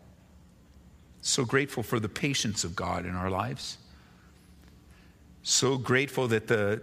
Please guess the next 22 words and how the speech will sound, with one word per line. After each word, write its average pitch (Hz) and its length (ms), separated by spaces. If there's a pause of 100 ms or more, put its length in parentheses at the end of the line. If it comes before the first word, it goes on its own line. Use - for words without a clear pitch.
(120)
story 139 800
of 95 120
David 120 320
doesn't 104 320
end 113 260
in 90 200
chapter - 380
twenty-one. 90 760 (1700)
Turn 311 180
over 208 200
to 95 240
John 110 300
chapter 110 360
eighteen 98 460
with, 90 260
with 85 200
me, 87 100
would 90 180
you? 117 200 (1300)
As 175 220
we 123 300
noted 101 640